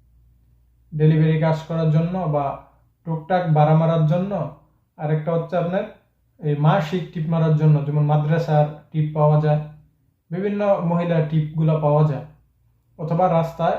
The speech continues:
ভাড়া মারার জন্য, অথবা এক সিটি থেকে আরেক সিটি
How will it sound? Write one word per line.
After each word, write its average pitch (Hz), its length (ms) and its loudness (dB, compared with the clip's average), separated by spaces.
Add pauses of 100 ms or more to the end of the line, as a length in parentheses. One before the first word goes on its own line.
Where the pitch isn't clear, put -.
(200)
ভাড়া 147 240 2
মারার 151 260 4
জন্য, 180 160 -4 (180)
অথবা 156 220 -2 (540)
এক 180 60 -6 (120)
সিটি 190 240 -6 (100)
থেকে 202 140 -6 (100)
আরেক 160 240 2
সিটি 180 240 -10